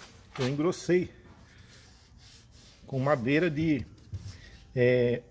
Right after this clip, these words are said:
oito milímetros, então dá seis mais oito, quatorze, pra gente poder, poder colocar, ó, esse acabamento aqui. Tá aqui, galera, ó, a peça, ó,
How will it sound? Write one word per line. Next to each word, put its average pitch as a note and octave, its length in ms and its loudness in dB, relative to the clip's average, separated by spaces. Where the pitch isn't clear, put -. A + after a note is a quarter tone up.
oito D#3+ 300 2
milímetros, C3+ 760 0
então C#3+ 180 -6
dá C3+ 140 2
seis D3 300 0
mais D3+ 240 0
oito, D3 260 0
quatorze, F#3 560 0
pra C#3+ 140 2
gente D3+ 240 0
poder, D3+ 300 0
poder D3 340 2
colocar, D3+ 420 2
ó, A#2+ 200 4
esse B2+ 180 -10
acabamento D3 540 -2
aqui. A#2 240 -8
Tá D3 80 2
aqui, F#3+ 200 6
galera, E3+ 320 8
ó, B2+ 160 2
a C3+ 80 -4
peça, D3+ 460 0
ó, A#2+ 140 -6